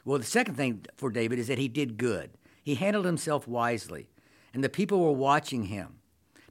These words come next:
David knew that God had developed tremendous character in his life over the last number of years, but the people of Israel didn't know that.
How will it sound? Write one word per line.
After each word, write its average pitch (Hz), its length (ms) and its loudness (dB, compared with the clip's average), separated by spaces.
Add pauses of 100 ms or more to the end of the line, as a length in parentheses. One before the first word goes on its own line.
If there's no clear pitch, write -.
David 196 300 6
knew 196 180 6
that 135 240 2
God 156 240 4
had 147 160 0
developed 135 360 -2
tremendous 151 360 -4
character 143 460 -4
in 120 100 -2
his 117 180 -6
life 127 300 -2
over 110 120 -6
the 113 100 -4
last 113 320 -2
number 110 260 -4
of 101 100 -8
years, 110 400 -4 (320)
but 120 120 -6
the 120 80 -6
people 165 340 0
of 127 100 0
Israel 131 440 -2
didn't 113 340 0
know 120 220 0
that. 95 340 -8